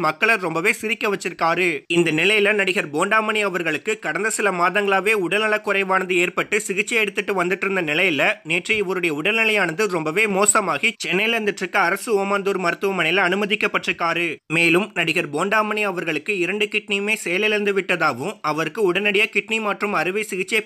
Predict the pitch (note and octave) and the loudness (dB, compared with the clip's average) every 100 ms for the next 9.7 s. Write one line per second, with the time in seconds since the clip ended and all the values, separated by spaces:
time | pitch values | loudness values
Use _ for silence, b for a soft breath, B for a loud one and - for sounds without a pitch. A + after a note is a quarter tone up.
0 | F3+ D#3+ G3+ G#3+ G#3 G3 G3+ F#3 F#3 F#3+ | -2 -2 0 2 2 0 -2 0 -2 0
1 | F#3 D#3 F3 F#3+ E3 E3+ G#3 E3+ G3 - | 0 2 0 2 0 0 0 2 0 0
2 | F#3 C#3+ F3+ - G3 A3 G#3 F#3 E3+ F#3+ | 0 0 -2 0 0 0 0 2 2 2
3 | F#3 F3 F#3 F#3+ F3+ E3 E3 E3+ C#3+ - | 2 2 2 0 0 0 2 0 -2 -4
4 | D3+ F#3+ F#3 F#3 F#3 A3 G#3+ F3+ F#3 C#3+ | 0 0 0 -2 0 0 0 -2 -4 -2
5 | F3 G#3 G#3+ G#3 G#3 F#3 E3+ D#3+ D3+ F#3 | 0 2 2 4 2 2 0 0 -2 0
6 | G#3 F#3 G#3+ G#3+ G#3+ G#3 F#3+ F#3 F#3 F#3+ | 2 4 4 2 2 2 4 2 2 2
7 | F3 F3+ F#3+ F3+ D3 G3 G3+ D#3+ F#3+ G#3+ | 2 2 0 0 0 0 0 2 2 0
8 | A3 G3+ G3+ D3+ F3+ A3 A3 G3 F3 F3 | 2 0 2 -2 -2 0 0 0 0 -2
9 | E3 D3 G#3 G#3 F3 D3+ | -2 -2 -2 0 0 0